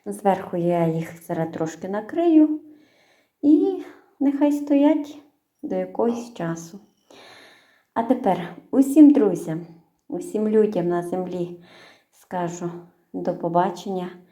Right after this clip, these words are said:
Усім тихого, мирного, благословеного неба, Божої вам благодаті.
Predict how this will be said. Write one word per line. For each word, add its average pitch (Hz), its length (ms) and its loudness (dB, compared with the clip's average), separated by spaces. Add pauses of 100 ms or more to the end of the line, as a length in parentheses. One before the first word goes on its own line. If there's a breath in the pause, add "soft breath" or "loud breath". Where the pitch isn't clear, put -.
(600 soft breath)
Усім 233 500 0
тихого, 202 520 2
мирного, 190 720 -4
благословеного 180 960 -6
неба, 185 440 -8
Божої 180 440 -12
вам 185 160 -10
благодаті. 185 720 -6